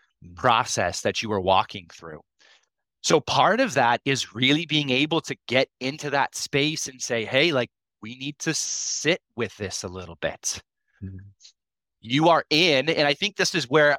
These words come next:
Speaker 2: I, you know, I was really helpful to go through the difference between maybe injury and that being an event versus this being a process, and being
Speaker 1: Yes.
Speaker 2: able to kind of reset the expectations a little bit here and say, Hey,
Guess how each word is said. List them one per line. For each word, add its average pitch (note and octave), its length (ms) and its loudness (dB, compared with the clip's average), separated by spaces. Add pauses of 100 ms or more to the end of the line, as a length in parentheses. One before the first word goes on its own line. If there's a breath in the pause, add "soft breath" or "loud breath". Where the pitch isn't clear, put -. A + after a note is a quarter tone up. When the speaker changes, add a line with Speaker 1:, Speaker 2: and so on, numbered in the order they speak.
Speaker 2:
I, A#2+ 80 2
you B2 120 -4
know, C#3+ 60 0
I C3+ 100 2
was A#2 200 -6
really D3+ 200 -2
helpful C#3 380 -4
to A#2+ 120 -18
go B2+ 200 -2
through C3+ 360 -10
the A2+ 100 -8
difference B2 480 -2
between A#2 420 -10
maybe A#2 480 0
injury D3+ 560 0 (1080)
and B2+ 200 0
that C#3 280 -2
being C#3+ 220 0
an B2+ 80 0
event A2 440 -4 (920)
versus B2 420 -2
this B2+ 240 -4
being B2 200 -6
a G2 40 -4
process, - 800 -4 (420 soft breath)
and A#2 140 -6
being C#3 180 0
Speaker 1:
Yes. D3 80 2
Speaker 2:
able C#3+ 140 0
to A#2 100 -10
kind E3 260 0
of D3 120 0
reset E3 400 -2
the D3+ 160 2
expectations D3+ 800 -2
a C3 60 -4
little G#2+ 220 -8
bit F#2+ 180 -4
here G2+ 260 -6
and F#2+ 160 -10
say, A#2+ 220 2
Hey, C3+ 280 0